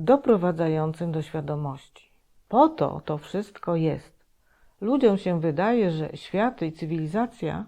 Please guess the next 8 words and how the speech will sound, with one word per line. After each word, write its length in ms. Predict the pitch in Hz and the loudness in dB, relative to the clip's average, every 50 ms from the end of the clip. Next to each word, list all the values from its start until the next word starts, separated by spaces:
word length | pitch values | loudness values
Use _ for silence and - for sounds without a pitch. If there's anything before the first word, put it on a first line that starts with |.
| - - _ _ _ _ _ | -14 -20 _ _ _ _ _
istnieją 720 | - 196 175 - - _ 185 208 233 269 277 240 190 156 | -8 -8 -8 -8 -6 _ 0 2 4 4 4 4 2 2
po 200 | 147 - 160 196 | 0 -2 -4 -4
to, 280 | 202 - 233 226 226 - - - _ - - - _ _ | -2 -2 -4 -4 -4 -8 -14 -20 _ -20 -20 -20 _ _
ażeby 320 | - 185 185 208 180 170 | -2 2 2 2 2 2
sprawić 500 | 156 - - 175 208 240 240 233 214 - | -2 -4 -2 2 2 2 2 0 -2 -2
im 120 | - 170 160 | -6 -6 -6
przyjemność 800 | - - - 143 139 156 180 190 202 190 180 180 170 - - - | -6 -6 -6 0 2 2 4 4 2 0 0 -2 -4 -6 -14 -10
życia. 460 | - 139 135 139 139 - - 147 - | -8 -6 -4 -4 -6 -6 -10 -16 -16